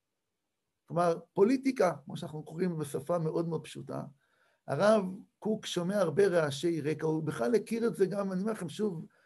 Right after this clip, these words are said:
גם באותו סיפור של פסח, יש המון רעשי רקע סביב ה-, הדיון ההלכתי הזה,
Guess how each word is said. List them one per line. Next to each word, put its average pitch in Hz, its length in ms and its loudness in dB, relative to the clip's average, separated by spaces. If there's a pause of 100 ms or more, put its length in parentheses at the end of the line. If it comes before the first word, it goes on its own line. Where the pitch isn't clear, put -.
(280)
גם 185 200 4
באותו 170 220 -2
סיפור 185 340 -6
של 143 240 -4
פסח, 185 360 -2
יש 214 160 0
המון 226 320 0 (100)
רעשי 185 520 0
רקע 165 460 -4 (580)
סביב 190 640 2 (180)
ה-, 139 520 0
הדיון 165 420 0
ההלכתי 151 600 -2
הזה, 190 320 -2